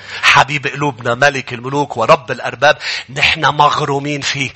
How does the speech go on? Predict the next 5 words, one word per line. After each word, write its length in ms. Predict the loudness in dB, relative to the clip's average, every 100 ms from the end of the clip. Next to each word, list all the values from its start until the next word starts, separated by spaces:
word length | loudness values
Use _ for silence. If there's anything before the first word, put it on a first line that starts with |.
| -8 -4
وكيف 400 | -2 2 0 0
بتقلي 440 | -2 0 2 2
إنه 120 | 2
وصايات 560 | 2 2 2 4 2 2
تقيلة؟ 520 | -6 -8 -6 -10 -12